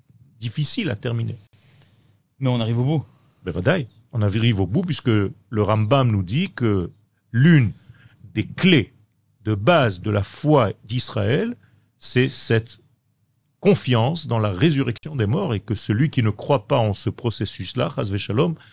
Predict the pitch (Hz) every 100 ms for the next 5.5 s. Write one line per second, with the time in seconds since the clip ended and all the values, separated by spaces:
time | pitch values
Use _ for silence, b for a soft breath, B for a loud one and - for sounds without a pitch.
0 | B - - 139 131 131 143 160 b b
1 | - 107 104 151 107 - 143 - 175 143
2 | - - 131 - - 120 107 - - -
3 | _ _ b b b b b b b b
4 | _ 143 202 147 247 208 185 147 131 127
5 | 131 120 123 139 143